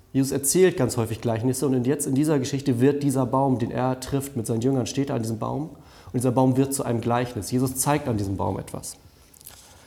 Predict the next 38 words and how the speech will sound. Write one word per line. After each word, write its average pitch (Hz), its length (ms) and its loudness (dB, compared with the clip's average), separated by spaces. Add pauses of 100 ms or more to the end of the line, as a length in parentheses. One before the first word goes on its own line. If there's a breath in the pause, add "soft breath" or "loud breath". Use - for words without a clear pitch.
(280 loud breath)
Stellt 156 220 2
euch 156 60 2
mal 151 120 4
so 143 80 4
einen 127 180 2
Baum 120 200 2
vor. - 320 -4 (1080)
So 113 100 -8
ein 98 40 -4
Feigenbaum, 123 840 2
Jesus 113 220 -4
kommt 110 180 -2
hin, 147 200 4
die 127 60 2
Bibel 131 220 4
beschreibt 135 440 -2
das, 131 300 -6 (120)
hat 117 160 -10
Blätter 135 500 0 (680 loud breath)
und 120 260 -6
je 123 160 0
dichter 147 360 0
man 123 180 0
kommt, 175 520 -2
umso 127 160 0
mehr 143 180 4
erkennt 143 340 -2
man 117 120 -2
von 98 160 -6
diesem 95 200 -6
Baum, 104 260 -8
umso 110 200 -2
mehr 127 220 4
sieht 135 280 0
man 113 320 2
die 120 100 -4
einzelnen 120 400 -2
Äste, 123 540 -4